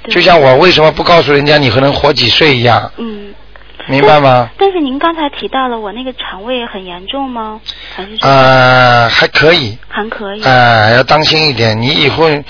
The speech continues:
Speaker 2: 还会生妇女病，嗯。
Speaker 1: 哦，但是我，我，我现在有一个孩子了，我还想再生两个，主要是，你会影响吗？
Speaker 2: 哇。
Speaker 1: <laughs> 我很喜欢小孩。
Speaker 2: <laughs>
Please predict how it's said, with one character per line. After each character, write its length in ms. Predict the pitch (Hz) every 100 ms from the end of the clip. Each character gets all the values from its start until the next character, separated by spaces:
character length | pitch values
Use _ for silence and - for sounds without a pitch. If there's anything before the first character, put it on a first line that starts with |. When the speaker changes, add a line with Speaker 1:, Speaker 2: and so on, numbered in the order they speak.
| - -
Speaker 2:
还 160 | - 143
会 160 | 147 156
生 200 | - 156
妇 160 | - 156
女 120 | 110
病， 280 | 101 123 98 107
嗯。 180 | 113 98 98 - - -
Speaker 1:
哦， 260 | 269 262 -
但 120 | 381
是 80 | 370
我， 160 | 277 196 -
我， 140 | 247 214 -
我 160 | 226 233 -
现 140 | - 320
在 80 | 320
有 120 | 269
一 80 | 254
个 100 | 262
孩 200 | - -
子 80 | 220
了， 120 | 220
我 60 | 220
还 120 | 220
想 160 | 277 -
再 120 | 240
生 220 | 247 262 247
两 200 | 208 -
个， 160 | - 208
主 120 | -
要 200 | - 185 220
是， 240 | - - -
你 120 | 208
会 220 | 220 302
影 180 | 247 185 -
响 180 | -
吗？ 260 | 123 151 - - 110 104 98
Speaker 2:
哇。 480 | 104 117 113 92 85 - - - - -
Speaker 1:
<laughs> 80 | 285 - 277 - - -
我 60 | 240
很 120 | 226
喜 160 | - 202
欢 160 | - 208 -
小 180 | 185 175
孩。 240 | 196 226 - - 311 339 - - - - - -
Speaker 2:
<laughs> 120 | 196